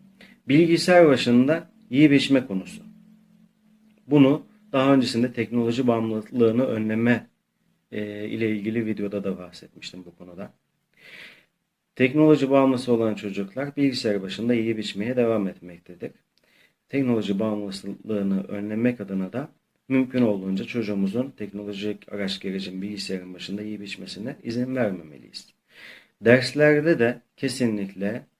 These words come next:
ama kesinlikle herhangi bir şey yiyip içmesine izin vermiyoruz ve ona meyve tabakları veya yiyecekler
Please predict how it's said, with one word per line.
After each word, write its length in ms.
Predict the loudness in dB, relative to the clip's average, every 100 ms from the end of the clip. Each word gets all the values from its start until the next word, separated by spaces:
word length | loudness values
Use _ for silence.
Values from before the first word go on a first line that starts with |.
| _ _ _ -10
ama 180 | -10 -10
kesinlikle 800 | -12 -8 -4 -2 -4 -12 -16 -18 _ _ _ _
herhangi 520 | -2 0 0 0 -2 -4
bir 60 |
şey 260 | -6 -6 -6
yiyip 280 | -4 -4 -4
içmesine 460 | -8 -8 -8 -10
izin 340 | -12 -8 -8 -4
vermiyoruz 680 | -4 0 0 0 -2 -4
ve 180 | -4 -4 -6 _ _ _
ona 300 | 0 2 2
meyve 460 | 2 4 4 4 2
tabakları 800 | -2 -2 -4 -8 -8 -8 -6 -2
veya 260 | 0 0
yiyecekler 800 | -2 -4 -4 -4 -6 -8 -10